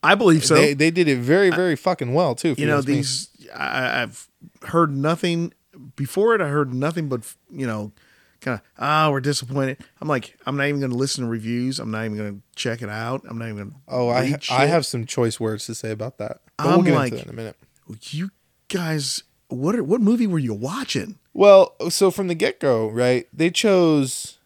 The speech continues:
Speaker 2: a very unique director for a Marvel movie.
Speaker 1: Yes.
Speaker 2: They, Chloe
Speaker 1: Chloe
Speaker 2: Zhao,
Speaker 1: Zhao.
Speaker 2: I
Speaker 1: Yeah.
Speaker 2: haven't seen Nomadland, but didn't it win Best Picture, like,
Speaker 1: Yeah,
Speaker 2: in
Speaker 1: yeah.
Speaker 2: twenty nineteen?
Speaker 1: Yeah.
Speaker 2: Fucking
Speaker 1: Yeah.
Speaker 2: phenomenal.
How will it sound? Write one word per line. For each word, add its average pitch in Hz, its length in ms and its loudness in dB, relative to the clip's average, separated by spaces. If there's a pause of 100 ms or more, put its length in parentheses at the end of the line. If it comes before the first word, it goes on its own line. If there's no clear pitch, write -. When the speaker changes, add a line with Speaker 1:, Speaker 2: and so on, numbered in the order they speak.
(580)
Speaker 2:
a 160 80 -2
very 175 260 4
unique 131 520 -2
director 110 600 -10 (260)
for 135 300 4
a 123 80 2
Marvel 117 320 0
movie. 107 120 -6
Speaker 1:
Yes. 151 180 -4
Speaker 2:
They, 113 80 -2 (180)
Chloe 190 340 6
Speaker 1:
Chloe - 20 -2
Speaker 2:
Zhao, 123 500 6
Speaker 1:
Zhao. - 80 -10
Speaker 2:
I 135 140 4
Speaker 1:
Yeah. 160 60 -2
Speaker 2:
haven't 190 300 0
seen 151 320 -4
Nomadland, 143 840 -2
but 127 220 -4
didn't 151 200 -2
it 151 100 -4
win 131 280 -2
Best 120 280 -2
Picture, 143 560 -2
like, 127 200 0
Speaker 1:
Yeah, 131 60 -2
Speaker 2:
in 123 60 2
Speaker 1:
yeah. 127 100 -2
Speaker 2:
twenty 151 140 2
nineteen? 147 440 -4
Speaker 1:
Yeah. 143 240 0 (720)
Speaker 2:
Fucking 208 460 -2
Speaker 1:
Yeah. 151 60 -4
Speaker 2:
phenomenal. 127 760 -2